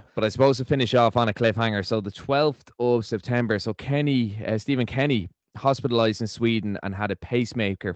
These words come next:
fitted. Now, um, I don't know if I'm allowed to say this, lads, but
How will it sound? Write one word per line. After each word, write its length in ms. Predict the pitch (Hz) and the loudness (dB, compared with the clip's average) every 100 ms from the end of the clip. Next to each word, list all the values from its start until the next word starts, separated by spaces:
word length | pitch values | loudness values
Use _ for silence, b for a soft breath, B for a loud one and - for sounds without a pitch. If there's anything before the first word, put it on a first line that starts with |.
| - | -2
fitted. 320 | 113 98 90 | 0 0 0
Now, 260 | 117 113 98 _ _ _ _ _ _ _ _ - | 0 0 0 _ _ _ _ _ _ _ _ -8
um, 520 | 110 113 107 107 92 _ | -4 -4 -4 -8 -12 _
I 40 | - | -8
don't 140 | 233 | -2
know 60 | 190 | 0
if 80 | 156 | 0
I'm 120 | 147 | 2
allowed 140 | 120 | 2
to 60 | 107 | 2
say 240 | 135 160 | 2 2
this, 180 | 160 117 | 2 0
lads, 240 | 123 95 | 0 0
but 200 | 101 120 | -2 -4